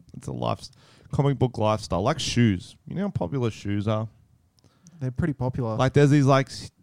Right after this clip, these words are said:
Speaker 1: secret shoe stores and, like, pop-up sales and, like, there's, like, shoe-, like, shoes are full, like, what's this word I'm looking for?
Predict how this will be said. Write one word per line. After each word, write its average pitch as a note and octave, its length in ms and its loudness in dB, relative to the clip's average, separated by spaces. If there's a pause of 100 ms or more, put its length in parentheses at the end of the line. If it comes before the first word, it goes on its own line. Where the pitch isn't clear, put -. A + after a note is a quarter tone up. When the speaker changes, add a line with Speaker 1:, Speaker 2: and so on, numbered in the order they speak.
Speaker 1:
secret B2+ 580 -2
shoe A#2 300 0
stores A#2+ 560 2
and, G#2 160 0
like, G2 260 -6
pop-up G#2+ 400 -4
sales G#2 400 -4
and, F#2+ 140 -8
like, F#2 340 -8 (240)
there's, G#2 220 -6
like, A2+ 180 -8
shoe-, G2+ 540 -4
like, A#2+ 160 -4
shoes D3 280 0
are D3 60 -2
full, A2 300 -4
like, F2 360 -6 (1000)
what's - 140 -10
this C#3+ 140 -4
word G#2+ 200 0
I'm G2 120 -6
looking G2 220 -12
for? C2+ 300 -20